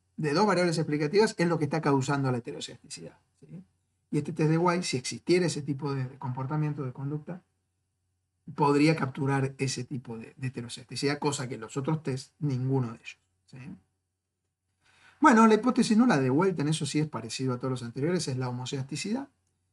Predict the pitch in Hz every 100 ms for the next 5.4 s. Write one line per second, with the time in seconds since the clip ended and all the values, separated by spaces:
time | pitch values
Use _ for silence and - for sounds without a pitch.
0 | _ _ - 143 131 156 151 139 143 147
1 | 156 151 175 170 135 131 147 147 135 131
2 | - 139 135 254 180 - 135 - - 151
3 | 202 - _ - - 147 151 160 233 _
4 | _ _ _ _ _ _ - 156 147 135
5 | 135 127 135 -